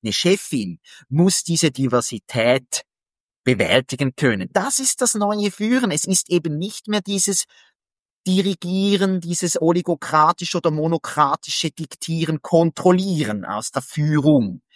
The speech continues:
sondern es ist die Sensibilität auf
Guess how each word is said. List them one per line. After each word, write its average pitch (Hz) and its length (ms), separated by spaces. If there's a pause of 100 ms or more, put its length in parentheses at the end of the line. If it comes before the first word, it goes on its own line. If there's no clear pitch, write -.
(240)
sondern 180 460
es 143 260
ist 180 420 (220)
die 135 100
Sensibilität 135 1160 (460)
auf 123 340